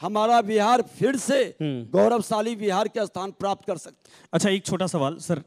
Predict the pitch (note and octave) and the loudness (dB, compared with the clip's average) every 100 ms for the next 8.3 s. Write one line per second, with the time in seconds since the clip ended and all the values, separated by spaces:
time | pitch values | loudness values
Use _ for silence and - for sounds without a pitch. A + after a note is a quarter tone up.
0 | - C3+ C#3+ C#3 B2+ F3+ _ - _ _ | -8 -6 -4 -4 -6 -8 _ -20 _ _
1 | _ C3+ D#3 E3 G3+ A3+ - A3 A3+ A#3+ | _ 2 4 6 6 4 -2 -2 -2 -2
2 | A3+ _ D#3 D3 D#3 F#3 G3 G#3+ E3+ D#3+ | -6 _ -2 0 0 0 -2 -4 0 0
3 | C3+ B2 B2+ - A#2+ - A2 A2+ _ _ | 0 -4 -6 -10 -12 -12 -16 -18 _ _
4 | _ - C3 B2+ E3 F3 C#3 C#3+ D#3+ D#3+ | _ -6 -2 2 2 2 0 0 -2 0
5 | E3 E3 D3 C#3 D#3+ D#3 C#3 E3 D3+ D3+ | 0 0 -2 -2 -2 -2 -4 -2 -4 -2
6 | C#3 B2+ C3 C#3 D3+ D3+ D3+ C#3+ C3+ D3 | -2 -2 -2 -2 -4 -4 -6 -4 -6 -6
7 | C#3+ C3 C3 C#3+ - D#3 - C#3+ C#3+ C3 | -6 -4 -4 -4 -2 -2 0 -2 -2 -4
8 | C#3 C3+ | -4 -6